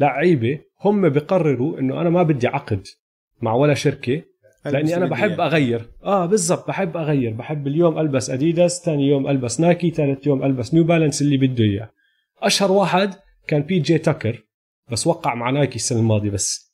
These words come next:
Speaker 1: قبل الموسم الماضي كان بي جي تاكر كتير مشهور إنه هو عنده أكبر مجموعة بوات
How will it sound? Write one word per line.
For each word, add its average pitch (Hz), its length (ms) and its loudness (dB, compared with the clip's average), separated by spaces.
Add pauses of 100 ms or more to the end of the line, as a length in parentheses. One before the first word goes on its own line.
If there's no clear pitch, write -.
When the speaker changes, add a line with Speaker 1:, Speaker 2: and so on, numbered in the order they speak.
(320)
Speaker 1:
قبل 175 260 2
الموسم 147 720 0
الماضي 175 680 -2 (300)
كان 156 120 -2
بي 208 180 -2
جي 180 180 4
تاكر 175 340 -2
كتير 226 280 -2
مشهور 185 440 4
إنه 135 180 2
هو 165 260 2
عنده 143 500 2 (420)
أكبر 139 380 0
مجموعة 127 600 0
بوات 160 500 0